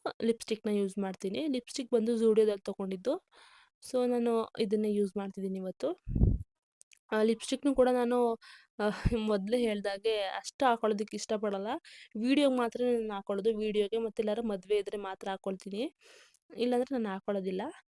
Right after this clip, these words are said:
ನೆಕ್ಸ್ಟ್ ನಾನು ಇಲ್ಲಿ ಸ್ಟಿಕ್ಕರ್‌ನ ಹಾಕೊಳ್ತಿದ್ದೀನಿ. ನನಗಂತೂ ಸ್ಟಿಕ್ಕರ್ ಹಾಕೊಳ್ಳೋಕ್ಕೆ ತುಂಬಾನೇ ಇಷ್ಟ. ನಂಗೆ ಸ್ಟಿಕ್ಕರ್ ಇಲ್ದಿರೆ ನಾನು ಇರೋದೇ ಇಲ್ಲ. ಜೀನ್ಸ್ ಹಾಕೊಂಡ್ರು ಅಷ್ಟೇನೆ, ನನಗೆ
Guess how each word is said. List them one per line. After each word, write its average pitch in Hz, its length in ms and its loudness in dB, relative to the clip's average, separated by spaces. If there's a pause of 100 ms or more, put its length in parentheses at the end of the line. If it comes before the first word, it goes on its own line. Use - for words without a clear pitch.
(420)
ನೆಕ್ಸ್ಟ್ 262 380 -4
ನಾನು 254 300 2
ಇಲ್ಲಿ 262 200 0
ಸ್ಟಿಕ್ಕರ್‌ನ 208 500 -2
ಹಾಕೊಳ್ತಿದ್ದೀನಿ. 196 540 -4
ನನಗಂತೂ 240 480 0
ಸ್ಟಿಕ್ಕರ್ 240 440 0
ಹಾಕೊಳ್ಳೋಕ್ಕೆ 214 460 2
ತುಂಬಾನೇ 208 400 0
ಇಷ್ಟ. - 180 -6
ನಂಗೆ 233 220 -2
ಸ್ಟಿಕ್ಕರ್ 247 340 2
ಇಲ್ದಿರೆ 240 260 6
ನಾನು 240 220 -2
ಇರೋದೇ 208 280 2
ಇಲ್ಲ. 226 200 4
ಜೀನ್ಸ್ 233 300 -2
ಹಾಕೊಂಡ್ರು 240 400 2
ಅಷ್ಟೇನೆ, 220 300 -4
ನನಗೆ 240 300 0